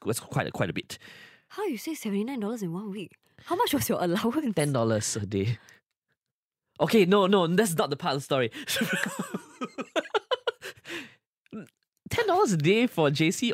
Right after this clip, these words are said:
Speaker 1: okay, right?
Speaker 2: Oh, I mean, you were a fortunate kid lah, that's what I'm gonna say.
Speaker 1: No, but,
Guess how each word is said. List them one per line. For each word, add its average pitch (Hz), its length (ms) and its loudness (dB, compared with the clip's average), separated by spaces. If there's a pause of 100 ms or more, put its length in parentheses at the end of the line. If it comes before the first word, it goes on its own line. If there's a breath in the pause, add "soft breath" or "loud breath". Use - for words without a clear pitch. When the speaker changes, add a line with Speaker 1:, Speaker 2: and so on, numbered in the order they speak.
(120)
Speaker 1:
okay, 233 420 -4
right? 147 260 -6 (1600)
Speaker 2:
Oh, 359 600 -2 (100)
I 311 60 -2
mean, 415 180 0
you 233 80 0
were 214 100 4
a 233 40 0
fortunate 269 440 -2
kid 254 160 -2
lah, 175 140 -2
that's 226 160 -2
what 277 100 2
I'm 170 80 -2
gonna 202 220 2
say. 190 220 0
Speaker 1:
No, 277 180 2
but, 180 220 -2